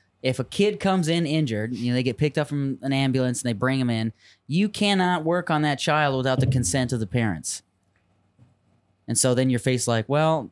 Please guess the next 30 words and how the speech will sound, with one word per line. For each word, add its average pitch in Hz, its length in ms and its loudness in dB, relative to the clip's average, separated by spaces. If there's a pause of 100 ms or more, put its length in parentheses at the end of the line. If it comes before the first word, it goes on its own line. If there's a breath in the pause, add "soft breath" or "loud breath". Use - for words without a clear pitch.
(120)
we 147 140 -2
can't 170 180 2
get 147 100 2
a 139 40 2
hold 139 160 2
of 113 80 -4
parents. 160 340 2
Do 127 100 -2
we 131 100 2
just 120 180 -4
let 127 180 0
this 117 140 -2
kid 160 220 -2
die, 107 300 0
or 117 140 -2
do 117 80 0
we 117 60 0
break 120 260 -2
the 113 80 -6
rules 113 380 0
and 107 80 -2
s-, - 180 -6
save 135 300 0
them 107 240 0
and 107 100 0
then 107 100 -2
deal 110 180 -2
with 107 100 -4
the 101 40 -4
repercussions?" 107 760 -6